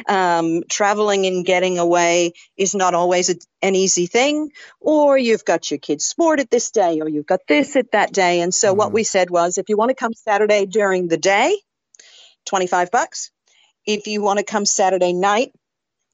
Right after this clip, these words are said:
Speaker 1: where we're having a, um, a meal and a screening of Head and some live music and some trivia games, um, then twenty-five bucks for the night. And if you only wanna come on Sunday,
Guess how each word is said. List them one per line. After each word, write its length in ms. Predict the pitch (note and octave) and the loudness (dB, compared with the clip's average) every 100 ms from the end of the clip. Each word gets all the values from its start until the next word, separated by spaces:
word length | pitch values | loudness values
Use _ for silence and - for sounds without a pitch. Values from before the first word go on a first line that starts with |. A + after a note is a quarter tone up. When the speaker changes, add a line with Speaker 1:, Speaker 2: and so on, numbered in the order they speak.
| - | -8
Speaker 1:
where 160 | E3+ F3+ | -2 0
we're 120 | F#3 | 0
having 560 | F3 F#3 E3+ F3 F3 - - | 0 0 2 0 -2 -4 -4
a, 500 | E3+ E3 E3 D#3 D3+ | 0 0 2 0 -2
um, 500 | - D#3 C#3 C3 B2+ - - | -4 -4 -4 -6 -10 -16 -4
a 60 | F3+ | 0
meal 460 | F3+ G3+ G#3 G#3+ G#3 _ - _ | 2 4 4 2 -2 _ -20 _
and 440 | G3 F3+ E3+ D#3+ D#3+ | 0 2 2 0 0
a 100 | F3 | -2
screening 580 | E3+ - - G3 G3 F#3+ | -2 -4 -2 0 2 0
of 100 | F3+ | -2
Head 440 | G#3 G3 F#3+ G3+ - - _ | 0 2 0 -2 -12 -20 _
and 300 | F#3 F3 F3 | -2 0 0
some 160 | - D#3+ | -4 -2
live 320 | F3 G3 G3+ | 0 0 -2
music 500 | F#3+ F#3+ F#3 F#3 - F#3 | -2 0 0 -2 -4 -4
and 200 | E3+ E3+ | -2 -2
some 200 | D#3 D3+ | -6 -8
trivia 500 | - A3+ G#3 A#3 G#3+ | -2 0 2 2 2
games, 460 | A3+ A#3+ C4+ - - - - - | 2 2 0 -4 -10 -20 -18 -6
um, 300 | G3 F3 E3+ | -2 -2 -4
then 420 | E3 G3+ F3+ F3+ F3+ _ _ | -2 2 2 0 -4 _ _
twenty-five 420 | - F#3+ F#3+ F3+ F3 | -4 -2 0 -2 -2
bucks 240 | F3 - | -4 -4
for 100 | E3+ | -6
the 120 | E3 | -4
night. 340 | E3+ A3 C#4 C4+ _ _ _ _ _ _ _ - | -2 0 -2 -6 _ _ _ _ _ _ _ -8
And 140 | F#3+ | -6
if 100 | F#3 | -4
you 100 | G3+ | -2
only 160 | G3+ G#3+ | -2 0
wanna 180 | G3 F#3+ | -2 -2
come 200 | G#3 F#3 | -2 -2
on 140 | F3 | -2
Sunday, 580 | - A3 A3 A3 G#3+ | 0 0 0 0 -2